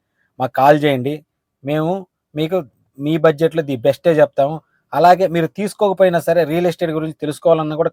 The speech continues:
కాల్ చేయండి, మీకు వివరాలన్నీ ఇస్తాము. అలా చూ-, ఇప్పుడు కింద మొత్తం చూశారు కదా, ఇప్పుడు చూ-, మెట్లకు కూడా అతను వర్క్ కింద బాగానే చేయించుకున్నారు వాళ్ళు నీట్‌గానే. ఆ పై ఫ్లోర్ అయితే రెంట్కి ఇచ్చున్నారు కాబట్టి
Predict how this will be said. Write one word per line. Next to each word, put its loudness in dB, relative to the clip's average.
కాల్ 2
చేయండి, -6
మీకు -4
వివరాలన్నీ 4
ఇస్తాము. -6
అలా 2
చూ-, -4
ఇప్పుడు -14
కింద -4
మొత్తం -2
చూశారు 2
కదా, 0
ఇప్పుడు -2
చూ-, 2
మెట్లకు -2
కూడా 6
అతను 0
వర్క్ 2
కింద -2
బాగానే 0
చేయించుకున్నారు -6
వాళ్ళు -4
నీట్‌గానే. 0
ఆ -2
పై 2
ఫ్లోర్ 2
అయితే 0
రెంట్కి -4
ఇచ్చున్నారు -4
కాబట్టి -2